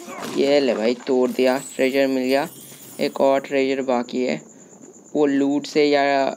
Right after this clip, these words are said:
हमें मिलेगा chest, अभी पता चल जाएगा। ऊपर भी ये fire breath करने वाला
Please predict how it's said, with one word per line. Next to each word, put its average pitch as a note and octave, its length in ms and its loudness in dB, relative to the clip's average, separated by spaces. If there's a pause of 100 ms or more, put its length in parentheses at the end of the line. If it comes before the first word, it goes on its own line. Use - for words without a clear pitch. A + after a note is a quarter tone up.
हमें C#3 260 -2
मिलेगा C3+ 340 2
chest, - 560 -2 (100)
अभी D3 220 0 (160)
पता C#3 220 0
चल C3+ 220 -2
जाएगा। C3+ 360 0 (560)
ऊपर D3+ 380 -2
भी D3 160 -2
ये C#3+ 200 0
fire C3 460 0
breath C3+ 340 -4
करने C3+ 200 -2
वाला C3 360 2